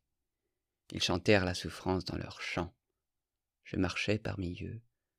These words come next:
en me tordant les bras, et je pleurais sur eux, mais je les aimais, peut-être,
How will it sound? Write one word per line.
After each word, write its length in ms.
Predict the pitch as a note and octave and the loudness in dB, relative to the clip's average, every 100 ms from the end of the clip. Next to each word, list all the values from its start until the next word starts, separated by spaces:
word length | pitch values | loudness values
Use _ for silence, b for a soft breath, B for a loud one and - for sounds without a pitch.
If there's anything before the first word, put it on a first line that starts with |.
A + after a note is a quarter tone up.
| _ _ - | _ _ -4
en 100 | F2+ | -2
me 80 | F#2 | 2
tordant 420 | - G2 F2 G2+ | 2 2 2 0
les 140 | F2+ | 0
bras, 420 | - F#2 E2+ G2+ - _ _ _ _ _ _ | -2 -2 -2 -2 -10 _ _ _ _ _ _
et 80 | - | -4
je 120 | G2+ | 0
pleurais 420 | G2+ A2 A2 G#2+ G#2 | 2 6 6 6 2
sur 300 | - - - | 0 -6 -8
eux, 120 | - _ _ _ _ _ - | -16 _ _ _ _ _ -6
mais 80 | F#2 | -2
je 120 | F#2+ | 2
les 220 | F#2 F2+ | 2 2
aimais, 340 | F2 E2+ E2+ - _ _ - | 0 0 -4 -10 _ _ -8
peut-être, 580 | - - E2 - - | -6 -4 -6 -8 -16